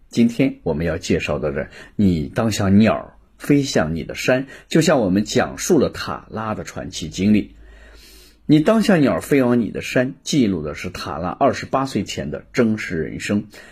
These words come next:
塔拉在这本书里面详细地讲述了他的惨烈、离奇和又充满亲情的童年和少年时代，以及他考上大学后在学业上一路逆袭的青年时期。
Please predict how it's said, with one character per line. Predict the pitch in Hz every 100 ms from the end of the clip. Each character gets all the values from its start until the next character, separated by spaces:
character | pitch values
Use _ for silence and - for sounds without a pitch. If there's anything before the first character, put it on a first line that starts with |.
| - -
塔 | -
拉 | 156 190
在 | 190
这 | 180 170
本 | 120 87
书 | - 131
里 | 123 90
面 | 90 90
详 | - 120 190 220
细 | - 143
地 | 110
讲 | - 104 -
述 | - 107
了 | -
他 | - 101
的 |
惨 | 98 - - -
烈、 | 82 101 - _ - - -
离 | 131 214
奇 | - - 117
和 | 110
又 | 104 80
充 | - 123
满 | 113 -
亲 | - - 120 120
情 | 120 98
的 | 71 64
童 | - 80 82
年 | 71 76
和 | 78
少 | - 73
年 | 67
时 | - -
代， | 58 - - - - - -
以 | 151
及 | 151 208
他 | 190
考 | 185 131
上 | 143 143
大 | 175 139
学 | 104 104
后 | 127 139 107
在 | 92
学 | 85 - 90 107 147
业 | 175 95
上 | 92 87 -
一 | 87 85 131
路 | 180 147
逆 | 92 151 95
袭 | - - -
的 | - - - -
青 | - - 135
年 | 101 -
时 | - 78
期。 | - 101